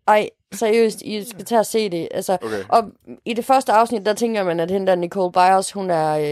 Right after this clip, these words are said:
Speaker 1: øh, hun er, hvad hedder det, øhm, hun er anstrengende, men det går hurtigt over igen. Specielt fordi,
Speaker 2: Okay.
Speaker 1: at man begynder at være på hendes niveau med hånlig grin, når folk, de afslører deres kager.
Speaker 2: Okay.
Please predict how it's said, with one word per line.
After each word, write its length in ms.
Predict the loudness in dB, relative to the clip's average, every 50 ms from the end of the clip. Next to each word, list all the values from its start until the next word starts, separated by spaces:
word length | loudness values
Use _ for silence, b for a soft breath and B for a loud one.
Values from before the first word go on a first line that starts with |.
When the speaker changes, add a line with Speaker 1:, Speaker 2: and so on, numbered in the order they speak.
| -2 -4 -4 -6
Speaker 1:
øh, 120 | -6 -6
hun 120 | -6 -4
er, 260 | -4 -4 -2 -4 -4 -4
hvad 160 | -4 -4 -4
hedder 200 | -4 -2 -4 -4
det, 260 | -6 -6 -10 -10 -10
øhm, 520 | -12 -12 -14 -18 -20 -20 -20 -18 -14 -12 -8
hun 140 | -8 -6 -6
er 200 | -4 -6 -6 -2 2
anstrengende, 540 | 2 2 2 2 2 2 2 2 2 -2 -2 b b b b b b
men 160 | 0 0 2
det 120 | 2 2 2
går 100 | 2 2
hurtigt 360 | 4 4 2 2 2 4 4
over 180 | 4 4 4
igen. 280 | 4 2 0 -2 -4 -6
Specielt 440 | -8 -10 -10 -4 0 2 0 0 0
fordi, 160 | -6 -6 -2
Speaker 2:
Okay. 80 | 2 2
Speaker 1:
at 120 | 2 2
man 160 | 0 -4 -4 -4
begynder 340 | -4 -2 -2 0 2 2
at 80 | 2 4
være 300 | 4 6 6 6 4 2 -2 b b b b b b b
på 80 | -2 0
hendes 340 | 2 2 2 0 -2 -4 -4
niveau 440 | -6 -6 -2 0 0 2 2 0 -2 _ _ _ _ _ _ _ _ _ _ _ _ _ _ _ _ _ _ _ -6
med 200 | -2 0 2 4
hånlig 340 | 4 4 2 2 0 -4
grin, 240 | -2 -2 -2 -2 -2
når 140 | -2 -4 -2
folk, 260 | 0 2 2 0 2
de 100 | 2 2
afslører 340 | 2 2 2 2 0 -2 -2
deres 140 | -2 -4 -2
kager. 280 | 0 0 0 0 0 -2 _ _ _ _ _ _ -4
Speaker 2:
Okay. 240 | -2 0 0 0